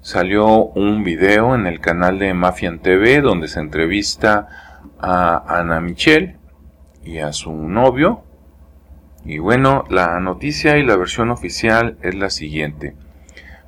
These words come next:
Primero, que el secuestro de ellos fue por equivocación,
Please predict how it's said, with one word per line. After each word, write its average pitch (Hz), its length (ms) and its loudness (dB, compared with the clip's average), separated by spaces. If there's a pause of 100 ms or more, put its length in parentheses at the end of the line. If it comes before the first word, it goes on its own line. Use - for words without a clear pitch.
(120)
Primero, 139 640 2 (880)
que 87 800 -2
el 85 480 -4
secuestro 143 840 0
de 98 180 0
ellos 131 640 -4 (400)
fue 104 340 2
por 113 480 4
equivocación, 82 960 -2